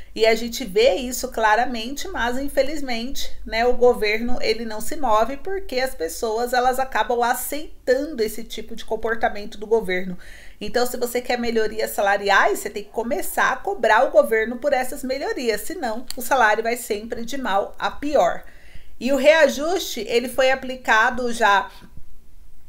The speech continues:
desde o dia primeiro de janeiro, né,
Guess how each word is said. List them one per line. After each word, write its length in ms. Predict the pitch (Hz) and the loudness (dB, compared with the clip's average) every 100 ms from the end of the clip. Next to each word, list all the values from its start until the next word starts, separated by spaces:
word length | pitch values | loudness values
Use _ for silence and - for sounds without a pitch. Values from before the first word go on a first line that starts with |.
| - - | -6 -4
desde 580 | 190 226 262 311 233 254 | 2 4 6 4 -2 -4
o 80 | |
dia 880 | 254 - 220 214 208 208 202 196 185 | -6 -4 2 4 6 6 6 6 4
primeiro 480 | - 262 220 220 214 | 2 -2 0 -4 -4
de 100 | 180 | -4
janeiro, 500 | 247 254 233 269 359 | -2 0 4 6 6
né, 320 | 240 262 285 | 4 0 -2